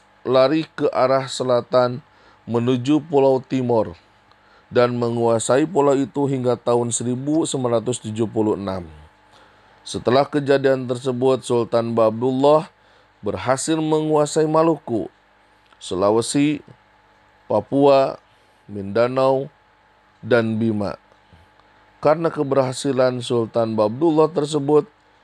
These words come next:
ia dijuluki Tuan dari tujuh puluh dua Pulau. Demikianlah, eh, materi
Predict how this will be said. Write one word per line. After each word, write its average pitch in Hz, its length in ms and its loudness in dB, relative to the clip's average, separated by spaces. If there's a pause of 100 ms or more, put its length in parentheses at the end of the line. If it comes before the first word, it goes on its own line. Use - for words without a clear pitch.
(340)
ia 127 260 4
dijuluki 120 880 -2 (480)
Tuan 117 560 2 (160)
dari 110 320 2 (160)
tujuh 139 400 -2 (160)
puluh 131 400 0
dua 117 480 2 (320)
Pulau. 104 480 -2 (4000)
Demikianlah, 123 960 2 (1200)
eh, 104 560 0
materi 113 640 2